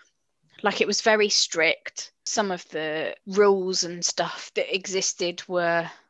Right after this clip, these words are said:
there was a reason for them and stuff, but some of them were so antiquated.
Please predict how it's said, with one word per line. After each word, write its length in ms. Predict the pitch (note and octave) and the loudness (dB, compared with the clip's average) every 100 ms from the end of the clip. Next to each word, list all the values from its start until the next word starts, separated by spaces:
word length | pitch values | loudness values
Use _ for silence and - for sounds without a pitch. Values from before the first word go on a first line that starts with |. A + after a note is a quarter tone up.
| _ - | _ 2
there 140 | B3+ | 4
was 140 | B3+ | 6
a 100 | A#3 | 6
reason 500 | G#3 B3 C4+ G3 E3+ | 6 4 2 0 -4
for 240 | E3 E3+ D#3+ | -6 -2 -2
them 160 | D#3 | -4
and 120 | D#3 D3+ | -8 -4
stuff, 260 | - D3+ | -2 -4
but 80 | - | -2
some 200 | - B3+ | -2 0
of 60 | G#3 | 0
them 120 | F3+ | -2
were 60 | E3+ | -4
so 340 | - A#3 G3 | 0 2 2
antiquated. 1080 | E3 F#3 E3+ - - F#2+ - - - F3+ | 2 -2 -8 -6 -4 -4 -6 -10 -10 -10